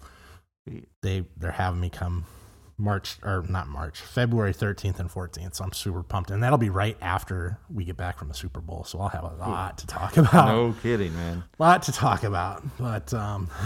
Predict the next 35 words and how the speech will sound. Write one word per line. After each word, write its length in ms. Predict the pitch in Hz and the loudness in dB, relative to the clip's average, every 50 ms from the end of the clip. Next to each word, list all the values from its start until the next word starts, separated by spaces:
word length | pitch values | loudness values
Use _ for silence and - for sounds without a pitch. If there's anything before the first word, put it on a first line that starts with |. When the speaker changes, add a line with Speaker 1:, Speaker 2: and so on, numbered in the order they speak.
| - | -2
Speaker 2:
<laughs> 240 | - - - - - - | -2 -4 -6 -6 -4 -2
yeah, 160 | 113 123 151 | 0 2 2
you 140 | 147 110 104 | 2 2 2
know, 100 | 107 113 | 0 -2
if 140 | 107 - 131 | -2 -2 0
you're 80 | 127 | 0
in 100 | 135 147 | 2 2
the 140 | 143 139 110 | 2 2 0
area, 400 | 127 127 127 135 135 135 139 139 | 0 0 2 2 4 4 4 4
you 160 | 139 127 120 | 2 2 2
wanna 160 | 120 120 117 - | 0 0 0 -2
come 220 | - - 113 107 | -2 -2 0 0
out 300 | 110 117 123 127 127 - | 2 2 2 2 0 -2
to 80 | - - | -6 -10
Christ 340 | - - 113 113 110 - | -6 -2 -2 -2 -2 -4
Community 380 | - 120 113 113 113 113 110 104 | -2 -2 0 0 2 0 0 -2
Church 440 | 104 - - 113 113 110 107 - - | -2 -2 -2 -2 -2 -2 -4 -4 -4
in 100 | 95 95 | -4 -4
Saint 260 | - - 104 101 92 | -2 -2 -4 -4 -4
Charles. 500 | - - 98 95 104 101 101 107 - - - - - - - - - - - _ _ _ _ _ _ | -4 -4 -2 0 0 0 0 -2 -4 -6 -14 -20 -20 -20 -20 -20 -20 -20 -20 _ _ _ _ _ _
They're 120 | 92 95 | -4 -2
doing 260 | 92 107 110 104 101 | 0 0 0 0 0
that 300 | 101 95 92 95 98 - | 0 0 0 -2 -2 -6
Friday, 540 | - - - 104 104 104 101 101 107 107 104 - | -8 -4 -2 0 0 2 0 0 0 -2 -2 -2
or 120 | - 104 | -2 0
I'm 140 | 101 101 101 | 0 0 0
sorry, 200 | - - 92 92 87 | 0 -2 -2 -2 -2
Saturday 520 | - - - 107 110 104 107 107 110 107 | -4 -2 0 0 0 0 0 0 0 0
the 100 | 98 90 | 0 -2
thirteenth 580 | 85 - - 104 104 - - - 113 110 104 - | -2 -2 -2 -2 -2 -4 -4 -4 -2 -2 -2 -2
and 120 | 98 87 | -4 -4
Sunday 380 | - - - 98 98 92 95 92 | -2 -2 -2 0 0 -2 -2 -4
the 100 | 82 82 | -4 -6
fourteenth. 640 | - - 92 90 85 87 - - 85 87 - - - | -8 -8 -8 -8 -8 -8 -10 -10 -10 -10 -10 -12 -12
So 280 | - - - 92 90 | -10 -6 -4 -4 -4